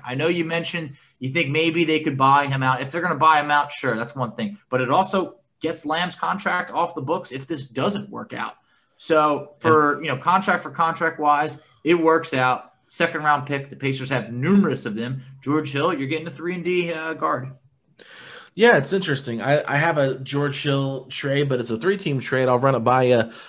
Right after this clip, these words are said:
Speaker 2: I ran a, a similar one by Tony East last week, so if you guys heard that, I apologize. But I did some, I did some, um, altering to it. So we got Jeremy Lamb and Aaron Holiday to Orlando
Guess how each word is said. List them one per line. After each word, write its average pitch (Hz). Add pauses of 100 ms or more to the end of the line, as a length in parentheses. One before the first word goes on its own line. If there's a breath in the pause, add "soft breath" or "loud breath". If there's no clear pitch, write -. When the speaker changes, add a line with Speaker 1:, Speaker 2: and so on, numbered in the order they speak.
Speaker 2:
I 131
ran 170
a, 117 (120)
a 117
similar 202
one 196 (120)
by 131
Tony 135
East 139 (120)
last 117
week, 131
so 123
if 113
you 117
guys 113
heard 123
that, 117
I 101
apologize. 110 (540 loud breath)
But 147
I 160
did 196
some, 185
I 139
did 165
some, 143
um, 110
altering 139
to 101
it. - (540 loud breath)
So -
we 123
got 147
Jeremy 156
Lamb 156
and 117
Aaron 117
Holiday 117
to 113
Orlando 107